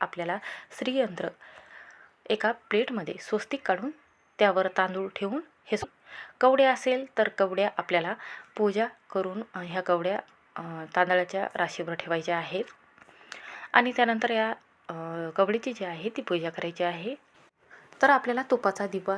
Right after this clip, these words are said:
लावून घ्यायचा आहे आणि त्यानंतर पूजा ही करायची आहे. शुद्ध तुपाचा, गाईच्या तुपाचा दिवा लावायचा आहे आणि त्यानंतर अगरबत्ती, धूप लावायचा आहे आणि या दिवशी आपल्याला ही सेवा करायची आहे.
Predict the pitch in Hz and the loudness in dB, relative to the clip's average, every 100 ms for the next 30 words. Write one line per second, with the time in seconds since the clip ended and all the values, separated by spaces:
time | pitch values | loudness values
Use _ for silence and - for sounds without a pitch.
0 | 240 208 180 190 220 220 220 208 196 220 | -4 -4 -2 0 0 -2 0 0 0 -2
1 | - 208 175 185 175 170 254 - 190 180 | -2 -4 -4 -6 -6 -4 -6 -4 -4 -4
2 | 160 175 165 165 170 165 175 294 - 190 | -6 -6 -6 -2 -2 -2 -4 -4 -2 4
3 | 214 214 220 220 226 214 185 180 190 170 | 4 6 2 2 0 0 -4 -4 -6 -4
4 | 175 170 165 165 165 170 165 170 160 208 | -4 -4 -4 -4 -2 -2 -2 -4 -2 -6
5 | - - - - - - - 240 240 254 | -8 -14 -20 -18 -16 -10 0 0 2 2
6 | 247 233 240 185 185 180 180 180 175 - | 2 0 0 0 -2 -4 -6 -6 -10 -8
7 | 175 170 175 170 208 - 190 185 185 185 | -6 -6 -6 -8 -8 -10 -8 -6 -4 -4
8 | 185 - 208 - 185 226 226 226 175 175 | -4 -6 -8 -6 -8 -6 -6 -4 -4 -2
9 | 226 180 170 165 165 156 | -4 -4 -6 -4 -6 -6